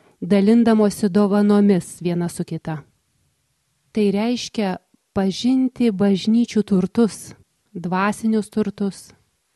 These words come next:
liturginius turtus, maldą, turtus, kurie ateina iš mūsų bažnyčių tradicijų. Ir kad galėtumėm dalintis, neužtenka vien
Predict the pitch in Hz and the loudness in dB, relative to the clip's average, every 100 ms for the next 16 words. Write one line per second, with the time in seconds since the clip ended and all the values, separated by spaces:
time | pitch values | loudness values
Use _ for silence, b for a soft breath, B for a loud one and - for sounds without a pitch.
0 | _ - 180 190 - 220 233 202 226 214 | _ -14 -4 -4 0 0 0 0 -2 0
1 | 208 - 214 202 - 208 196 - 170 185 | -2 -4 -4 -4 -2 -4 -4 -6 -4 -2
2 | 208 214 208 202 180 _ _ _ _ - | -2 -4 -4 -6 -8 _ _ _ _ -18
3 | - 196 185 - 254 - 214 208 190 214 | -6 -4 -4 -4 -6 -2 -2 -2 -2 -2
4 | 214 214 202 180 - 214 214 240 214 196 | 0 0 -2 -4 -4 -4 -2 -2 -2 0
5 | 196 196 - 190 196 180 202 - 190 175 | -2 -2 -6 -8 -6 -4 -4 -4 -6 -6
6 | 165 _ _ _ _ _ _ _ 196 190 | -8 _ _ _ _ _ _ _ -8 -6
7 | 190 180 170 - 202 170 202 226 214 208 | -4 -6 -6 -8 -8 -4 -2 -2 -2 0
8 | 202 196 196 226 220 202 208 202 202 - | 0 -2 -2 -2 -2 -4 -2 -2 -2 -4
9 | 285 262 226 202 214 | -4 -4 -4 -2 0